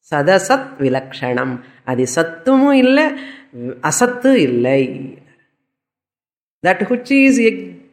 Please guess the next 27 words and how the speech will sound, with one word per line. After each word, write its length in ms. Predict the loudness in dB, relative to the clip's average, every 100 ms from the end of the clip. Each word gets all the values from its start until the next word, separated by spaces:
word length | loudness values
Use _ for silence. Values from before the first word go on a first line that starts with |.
| _ -2 2
not 220 | 4 4 0
existent 680 | -2 -2 -4 -4 0 2 2 -4 -18 _ _ _
and 100 | 0 0
which 140 | 0 0
is, 100 | 0 0 2
uh, 340 | 4 4 2 2 4
not 180 | 2 2 0 2
non-existent. 880 | 4 2 0 -8 -12 -14 -18 -10 -10 -10 _ _ _ _ _ _ _ _ -8
எப்படி? 220 | -2 -2 -2 -16 _ _ _ _ _ _ _ _ _ _ _ _ -2
Mithya 460 | -2 -2 -6 0 2 4 4
is 100 | 2 2 0
that 300 | 2 0 -2 -12 -20 _ _ _ _ _ -2
which 200 | -2 0 2
is 100 | 4 2 0
existent, 800 | -2 0 -4 -4 -8 -4 -2 -2 -6 -4
which 160 | -2 0
you 80 | 0
cannot 300 | 2 4 2 2
say 100 | 2 2
it 80 | 2 2
is 80 | 2
existent, 760 | 0 -4 -6 -4 -4 -2 -2 -4 -10 -18 _ _ _ _ _ 2
you 80 | 2 4
cannot 320 | 2 4 2 2
say 80 | 0 2
it 60 |
is 60 | 2